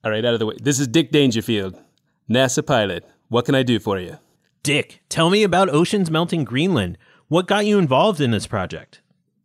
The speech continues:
Speaker 1: Well, to be honest, Kishore, you know, it, it's not my favorite project name. Uh, you know, I, I would have picked something different, like, uh,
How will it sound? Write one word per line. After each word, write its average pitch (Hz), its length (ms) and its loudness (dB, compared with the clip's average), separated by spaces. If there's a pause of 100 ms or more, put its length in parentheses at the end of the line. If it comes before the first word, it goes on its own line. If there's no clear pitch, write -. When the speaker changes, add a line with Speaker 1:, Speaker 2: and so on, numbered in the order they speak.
(360)
Speaker 1:
Well, 214 280 4
to 214 140 -2
be 208 220 0
honest, 196 340 0
Kishore, 151 540 4
you 143 60 2
know, 139 180 4
it, 131 220 -2
it's - 200 -8
not 160 220 2
my 127 160 2
favorite 123 540 0
project 120 480 0
name. 113 360 0
Uh, 98 200 0
you 95 200 -4
know, 107 240 -2
I, 107 140 0
I 117 180 -4
would 113 120 -2
have - 100 -8
picked 117 180 -6
something 101 360 -4
different, 104 460 -4
like, 95 280 -6
uh, 90 240 -4